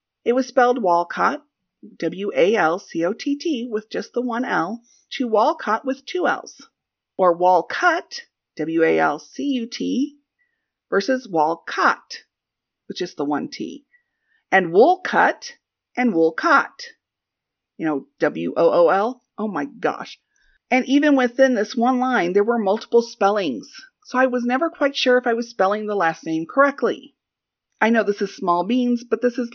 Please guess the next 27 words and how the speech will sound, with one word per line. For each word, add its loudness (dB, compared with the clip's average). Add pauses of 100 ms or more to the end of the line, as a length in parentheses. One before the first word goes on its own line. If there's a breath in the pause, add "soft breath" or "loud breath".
(120)
genealogy -2
problems. 0 (1500 loud breath)
So, 2 (140)
Martha 2
was 0
the -10
third 2
child 0
born 0
to -10
Captain -4
William -6
Walcott -4 (220)
and -4
his -2
wife 2 (120)
Lydia -4
Fuller. -8 (400)
Both 4
were 2
born 0
in -2
Massachusetts, -4 (120)
William -2
in -4
seventeen -4
eighty-six -6